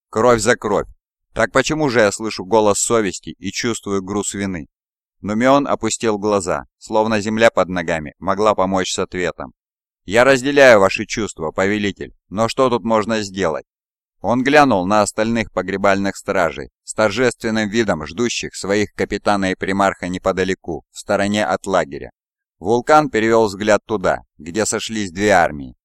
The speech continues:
Несколько батальонов командира Арвика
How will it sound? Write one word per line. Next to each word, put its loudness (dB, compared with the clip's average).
Несколько 0
батальонов 2
командира 0
Арвика 0